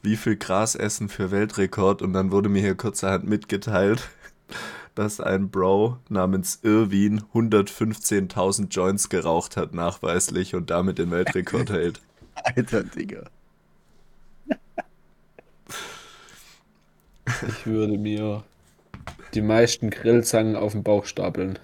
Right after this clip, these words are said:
Speaker 2: <laughs>
Speaker 3: Hat sicher noch keiner gemacht, deswegen.
Speaker 2: Hm.
Speaker 3: Let's
Speaker 1: Ja.
Speaker 3: go. Das ist ja mein Weltrekord.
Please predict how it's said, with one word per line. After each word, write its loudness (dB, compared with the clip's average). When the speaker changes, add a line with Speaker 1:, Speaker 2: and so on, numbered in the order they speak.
Speaker 2:
<laughs> 8
Speaker 3:
Hat -2
sicher 12
noch 10
keiner 12
gemacht, 10
deswegen. 8
Speaker 2:
Hm. 2
Speaker 3:
Let's 4
Speaker 1:
Ja. -6
Speaker 3:
go. 0
Das -2
ist -4
ja 2
mein -2
Weltrekord. -4